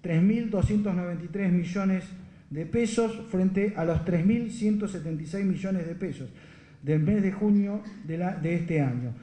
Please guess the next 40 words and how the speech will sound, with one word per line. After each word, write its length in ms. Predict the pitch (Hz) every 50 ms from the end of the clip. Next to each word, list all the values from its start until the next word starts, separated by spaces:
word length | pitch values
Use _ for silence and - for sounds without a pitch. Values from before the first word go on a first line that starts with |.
| - - -
Fíjense, 500 | - 165 185 185 185 185 202 208 208 202 - - - - -
fíjense 300 | - 175 170 180 170 190
ustedes 300 | 190 - 208 214 214 202
que 80 | 196 190
hemos 180 | 190 175 156
vuelto 360 | 165 175 190 202 202 202 190
nuevamente 460 | 190 214 220 208 208 220 220 202 214 196
a 20 |
crecer 480 | 196 185 180 165 202 220 220 214 220 - - -
en 100 | 156 165
lo 120 | 165 165
que 140 | 170 180 202
es 160 | 202 202 - - - - - -
la 240 | - 151 165 165 151
formalidad 720 | - 175 165 165 160 165 165 165 165 175 196 214 220 214
de 80 | 202 185
la 480 | 175 175 170 170 170 165 - - - -
actividad 880 | - 156 147 - - 156 156 160 175 190 196 202 202 202 202 - - -
económica 600 | 156 139 143 165 175 208 233 240 233 - 208 185
y 80 | 170 165
el 80 | 165
desarrollo, 720 | 156 151 143 147 160 165 185 202 196 196 - 190 190 180 - - - - - -
eh, 220 | 147 151 151 147 147
de 240 | 143 143 160 175
la 120 | 175 175 165
actividad 520 | - - - 165 160 175 175 202 196 185
en 160 | 175 170 156
toda 260 | - 202 190 185 180 165
su 120 | - -
extensión 480 | 156 - - 160 156 143 180 190 185 170
dentro 240 | 170 151 165 160
de 80 | 156 147
la 100 | 147 143
República 460 | 139 143 131 143 151 147 143 131 143
Argentina. 460 | 127 127 - 123 117 113 - 113 110 107 101 - - - - - - - - - - - - - - - - - - - -
El 100 | 156 202
otro 260 | 233 220 220 220 214
récord 320 | 220 240 233 233 226 214
de 80 | 208 214
recaudación 920 | 208 208 208 208 214 214 214 208 208 233 269 285 285 285 277 - - -